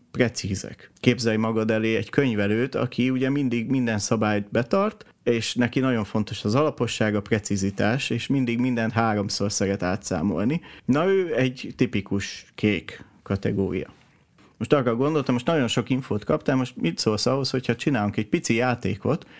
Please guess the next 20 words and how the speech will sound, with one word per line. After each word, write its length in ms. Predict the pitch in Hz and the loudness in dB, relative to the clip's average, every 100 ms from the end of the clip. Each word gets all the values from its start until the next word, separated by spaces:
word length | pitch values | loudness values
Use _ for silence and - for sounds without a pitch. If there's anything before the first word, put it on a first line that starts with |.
| - - _ | -20 -20 _
hogy 300 | 110 117 139 | 0 2 2
ezek 300 | 151 104 117 | 0 0 0
alapján 680 | 117 113 117 127 131 127 - _ _ _ _ _ _ - | 0 0 0 2 0 -2 -10 _ _ _ _ _ _ -6
te 120 | - 143 | 2 4
is 180 | 110 | 4
beazonosíthast, 1080 | 104 107 98 98 98 - 104 - - 151 - | 2 2 2 0 0 0 -2 0 0 0 0
hogy 180 | - 131 - | -4 -4 -4
neked 580 | - 175 170 113 107 - - _ _ _ - | 0 0 0 0 -2 -6 -20 _ _ _ 0
mi 120 | 220 | 2
az 120 | 110 | 4
alapvető 680 | 110 107 101 107 101 107 117 - - - | 2 0 0 -2 0 0 -2 -6 -20 -16
stílusod, 640 | - 147 127 104 - 127 | 0 0 2 0 0 2
melyik 280 | 147 143 131 | 2 0 0
az 120 | 113 | 0
a 240 | 117 110 - | 0 0 -6
faktor, 760 | - 156 160 - 107 107 147 - - | 2 2 2 -2 0 0 0 -4 0
amelyik 300 | 127 131 139 | 2 2 2
benned 500 | 156 131 117 127 - _ - | 2 4 2 -2 -6 _ 2
a 80 | 123 | 4
legerősebb. 800 | 123 101 95 - - - - | 4 2 0 -2 -4 -4 -6